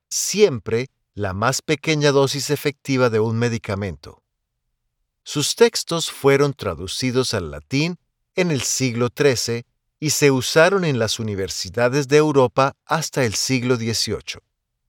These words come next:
Pero el nombre más célebre entre los médicos hispanoárabes es el de Averroes. Nacido en mil ciento veintiséis en Córdoba, fue filósofo,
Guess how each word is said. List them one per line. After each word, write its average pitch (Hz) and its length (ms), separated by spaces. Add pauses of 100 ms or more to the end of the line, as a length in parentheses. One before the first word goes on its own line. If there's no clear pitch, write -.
(520)
Pero 147 220
el 147 140
nombre 190 320
más 123 340
célebre 147 600 (360)
entre 113 340
los 82 220
médicos 131 560
hispanoárabes 113 1040 (360)
es 139 220
el 143 160
de 123 220
Averroes. 107 880 (640)
Nacido 202 500
en 160 140
mil 117 160
ciento 147 440
veintiséis 123 720
en 123 120
Córdoba, 107 640 (400)
fue 160 320
filósofo, 160 840